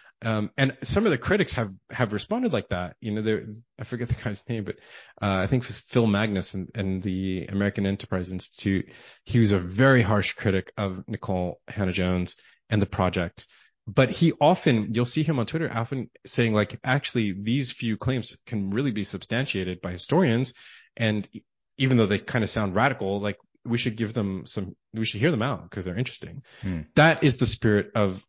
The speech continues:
Speaker 1: I think, cooperation, collaborative approach to truth that the New York Times rejected with the sixteen nineteen Project. That's why I find it so,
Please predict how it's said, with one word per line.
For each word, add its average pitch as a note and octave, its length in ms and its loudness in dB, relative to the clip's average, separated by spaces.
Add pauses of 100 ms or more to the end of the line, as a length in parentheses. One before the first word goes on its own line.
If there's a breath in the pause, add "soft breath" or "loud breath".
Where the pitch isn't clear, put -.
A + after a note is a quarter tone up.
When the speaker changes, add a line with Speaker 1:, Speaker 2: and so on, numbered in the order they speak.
Speaker 1:
I G#2+ 100 -2
think, - 340 -4 (180)
cooperation, G#2 720 -2
collaborative A2 640 -4
approach - 400 -6
to G2 100 -8
truth G2+ 300 -4 (240 loud breath)
that G#2+ 120 -2
the A2+ 60 0
New A2 100 2
York A2+ 140 0
Times G2+ 320 -6
rejected G2+ 760 -4
with G2 120 -4
the F#2 80 -12
sixteen F#2 400 -6
nineteen F#2 360 -6
Project. - 420 -6 (320 loud breath)
That's C3+ 300 6
why G#2+ 160 6
I G2 220 2
find G2 260 0
it F#2+ 220 -2
so, F#2+ 500 2